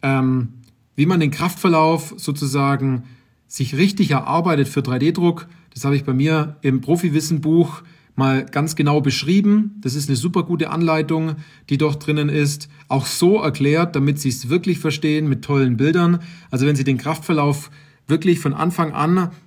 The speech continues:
ähm, selbst zeichnen wollen, ohne dass Sie Software brauchen, ähm, dann sollten Sie auf jeden Fall in das Buch investieren. Die meisten haben das schon, die, die kennen diese Thematik und die haben die auch angewendet.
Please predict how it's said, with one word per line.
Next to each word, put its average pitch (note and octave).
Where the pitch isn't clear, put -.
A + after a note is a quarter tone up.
ähm, C#3+
selbst -
zeichnen F3
wollen, E3
ohne G#3
dass D3
Sie C#3+
Software D3+
brauchen, A2+
ähm, C3
dann D3
sollten D3+
Sie C#3
auf C#3+
jeden D#3+
Fall D#3
in C#3
das B2
Buch D#3+
investieren. C#3
Die C3
meisten D3
haben D#3+
das D#3
schon, D3
die, B2+
die B2+
kennen F3
diese D3+
Thematik D3
und C3+
die C3+
haben C#3+
die C#3+
auch C3
angewendet. D3